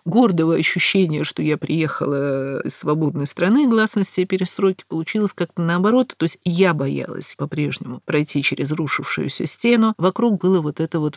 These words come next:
море свободы, море активных людей, и я чувствовала себя иностранкой, поскольку это не моя страна и не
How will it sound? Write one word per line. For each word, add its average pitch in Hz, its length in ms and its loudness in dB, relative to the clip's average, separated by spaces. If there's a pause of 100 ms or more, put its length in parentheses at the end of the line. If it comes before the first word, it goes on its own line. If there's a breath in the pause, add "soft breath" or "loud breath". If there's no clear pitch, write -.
море 156 560 2
свободы, 202 720 2 (320 loud breath)
море 165 380 2
активных 135 520 -4
людей, 220 640 2
и 190 380 0
я 180 260 0
чувствовала 175 540 -2
себя 160 440 -2
иностранкой, 147 680 -4
поскольку 160 460 -4
это 160 320 0
не 185 200 4
моя 139 320 -4
страна 202 480 0
и 190 360 -2
не 165 360 -2